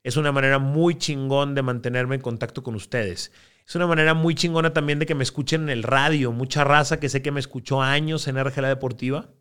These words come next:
Con Katy León a las cuatro, luego estuve un rato con Víctor a las seis, en Big Leaguers, mucho tiempo a las once de la mañana. Pues esta es una manera en la que nos podemos volver a escuchar, en la que podemos volver a hacer contacto de esta manera.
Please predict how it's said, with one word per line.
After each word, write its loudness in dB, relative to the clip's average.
Con -4
Katy 4
León 2
a 4
las 0
cuatro, 2
luego 0
estuve -6
un -2
rato -4
con -8
Víctor -4
a 0
las 0
seis, 2
en 2
Big -2
Leaguers, 2
mucho 0
tiempo 0
a 4
las 0
once -4
de 0
la -2
mañana. 0
Pues 4
esta 0
es -4
una 4
manera 2
en 2
la 2
que -4
nos -2
podemos 4
volver 6
a 4
escuchar, 0
en -6
la 2
que -2
podemos 2
volver 2
a 4
hacer -4
contacto -6
de -6
esta -8
manera. -8